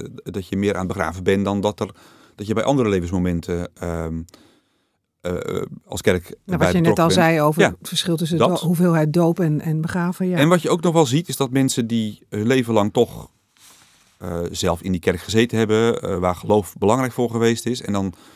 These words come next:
Speaker 1: komen ze te overlijden. Vaak is er dan geen partner meer. Eh,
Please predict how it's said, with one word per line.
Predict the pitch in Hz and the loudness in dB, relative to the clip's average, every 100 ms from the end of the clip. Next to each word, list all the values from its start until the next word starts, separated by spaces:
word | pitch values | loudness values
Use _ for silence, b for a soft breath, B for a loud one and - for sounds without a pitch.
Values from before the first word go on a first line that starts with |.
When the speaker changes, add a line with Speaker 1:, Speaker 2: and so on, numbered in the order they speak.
| b b | b b
Speaker 1:
komen | - 113 110 | 2 2 2
ze | |
te | 80 | -2
overlijden. | 87 92 113 131 139 - _ | 0 2 2 2 -2 -6 _
Vaak | - - 85 | -20 -12 -12
is | - 87 | -12 -8
er | 87 | -6
dan | 82 | -4
geen | 82 | -6
partner | 80 117 123 | 0 -2 0
meer. | 117 117 127 - | 0 2 -2 -4
Eh, | 92 | -8